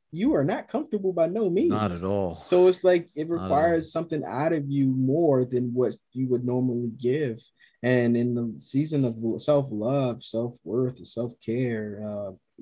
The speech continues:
Speaker 1: re-, you know, being aware of mental health awareness and all these things that play a major role in life,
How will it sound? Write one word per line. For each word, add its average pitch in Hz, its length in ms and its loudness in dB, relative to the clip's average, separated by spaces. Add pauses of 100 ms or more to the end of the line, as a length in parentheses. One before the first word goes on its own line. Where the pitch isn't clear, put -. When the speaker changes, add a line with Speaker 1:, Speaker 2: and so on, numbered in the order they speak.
(100)
Speaker 1:
re-, 110 140 -6 (160)
you 113 120 -2
know, 101 120 -6
being 127 220 0
aware 123 280 0
of 107 80 -6
mental 113 540 -6 (320)
health 123 260 0
awareness 113 640 -2
and 107 100 -6
all 123 200 -2
these 117 260 -6
things 120 400 -2
that 107 220 -10
play 113 160 -4
a 113 60 -6
major 113 340 -6
role 113 480 -6
in 101 120 -10
life, 113 440 -6